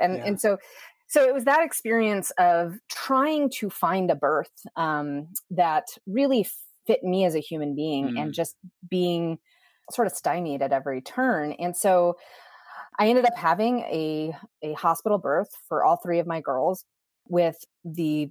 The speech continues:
Speaker 1: family practice physician with the first, and then I had midwives for the second two. And I had a doula, and I, and I was in a very privileged position. And so I, I had okay hospital <laughs> births, I guess is what I'll say. But I, that, so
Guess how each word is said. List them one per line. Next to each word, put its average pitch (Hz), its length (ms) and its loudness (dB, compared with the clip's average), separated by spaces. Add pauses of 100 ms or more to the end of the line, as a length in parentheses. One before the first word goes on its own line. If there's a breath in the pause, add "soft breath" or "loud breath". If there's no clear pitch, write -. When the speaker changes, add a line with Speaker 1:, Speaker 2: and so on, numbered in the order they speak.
Speaker 1:
family 185 200 4
practice 170 320 -2
physician 156 340 -6
with 151 120 -8
the 151 180 -8
first, 147 240 -6
and 147 100 -8
then 143 80 -2
I 139 100 0
had 143 180 0
midwives 143 360 0
for - 120 -8
the 147 100 -8
second 139 340 -4
two. 147 260 -4 (560)
And 220 100 4
I 220 60 4
had 208 160 2
a 208 60 0
doula, 160 440 2
and 175 100 2
I, - 100 0
and 196 140 2
I 202 80 4
was 214 140 2
in 226 80 2
a 220 80 4
very 156 320 0
privileged 165 680 -6
position. 226 520 -4
And 143 140 -6
so 151 140 -2
I, 147 200 4 (180)
I 151 80 0
had 147 340 0
okay 190 360 2
hospital - 460 -4
<laughs> - 40 -12
births, - 260 -6
I 160 120 0
guess - 160 -8
is 156 160 -12
what 196 80 2
I'll - 100 -2
say. - 220 -6 (760)
But 247 260 4 (100)
I, - 60 -4 (180)
that, 240 220 4 (120)
so 226 280 0